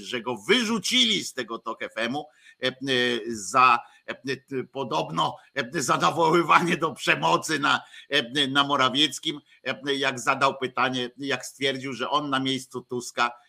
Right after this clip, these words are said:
e, to po prostu, że on się dziwi Tuskowi, że Tusk nie podejdzie do tego Morawieckiego i go w ryj nie zdzieli. E, e,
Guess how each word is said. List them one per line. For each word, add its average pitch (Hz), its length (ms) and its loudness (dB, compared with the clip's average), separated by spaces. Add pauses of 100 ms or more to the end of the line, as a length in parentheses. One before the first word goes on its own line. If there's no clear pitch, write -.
(140)
e, 123 340 -4
to 127 140 -8
po 117 140 -10
prostu, 120 460 -8
że 143 280 -2
on 170 100 -2
się 175 160 0
dziwi 156 360 -4
Tuskowi, 143 460 -2
że 131 100 -4
Tusk 131 260 -10 (380)
nie 127 100 -4
podejdzie 160 500 -2
do 131 100 -12
tego 139 240 -6
Morawieckiego 135 680 -4
i 123 60 -4
go 113 120 -8
w 101 100 -16
ryj 107 200 -8
nie 95 140 -14
zdzieli. - 380 -18 (340)
E, 131 60 2
e, 131 60 2